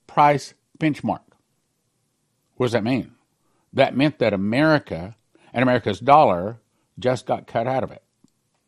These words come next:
That's what Shane Warne was told back in twenty ten.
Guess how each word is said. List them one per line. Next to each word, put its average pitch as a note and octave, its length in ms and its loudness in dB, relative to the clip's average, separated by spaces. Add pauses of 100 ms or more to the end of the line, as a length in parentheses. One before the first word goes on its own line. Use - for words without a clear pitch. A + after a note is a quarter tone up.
(480)
That's C#3 420 -2
what C#3+ 380 2 (120)
Shane C#3+ 380 0
Warne C#3 240 -2
was F3+ 160 -4
told A#2 340 -2
back G#2 220 -2
in G#2+ 80 -10
twenty E3 360 -4
ten. G#2+ 400 -10